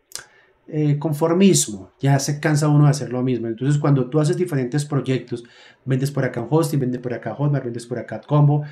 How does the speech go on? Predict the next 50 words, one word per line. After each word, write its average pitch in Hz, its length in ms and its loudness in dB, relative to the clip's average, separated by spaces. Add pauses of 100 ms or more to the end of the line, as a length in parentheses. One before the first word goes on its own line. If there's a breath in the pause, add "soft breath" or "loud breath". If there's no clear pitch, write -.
(140 loud breath)
tienes 117 300 -4
un 113 100 -4
e-commerce, 147 640 0 (200 loud breath)
aparte 135 460 -2
haces 131 320 -8
otros 123 240 -8
proyectos, 147 640 -2 (500 soft breath)
esto 160 460 0
es 147 140 0
más 143 160 2
saludable 135 340 2
para 127 120 -8
nuestra 135 200 -4
salud 113 160 -6
mental 139 460 -2
y 160 60 0
nos 143 160 2
permite 143 680 0 (240 soft breath)
tener 131 360 -2
variedad 127 600 -4
y 147 80 -10
tener 123 260 -4
otras 123 260 -8
cosas 120 220 -8
para 123 300 -4
pensar. 147 540 0 (440 soft breath)
Así - 140 -18
que - 160 -20
se - 120 -10
los 113 140 -6
hablo 127 240 0
desde, 147 480 0
de 127 120 -6
lo 123 100 -4
que 135 80 -4
a - 20 0
mí 123 80 -2
me 139 120 0
ha 139 40 -6
pasado. 139 420 -4 (320 soft breath)
Así 143 180 -2
que 233 160 -2
les 180 120 2
recomiendo 175 340 2
tener 156 220 0
di-, 185 200 -4
múltiples 196 540 0
fuentes 151 280 -2
de 185 60 -2
ingreso 165 520 0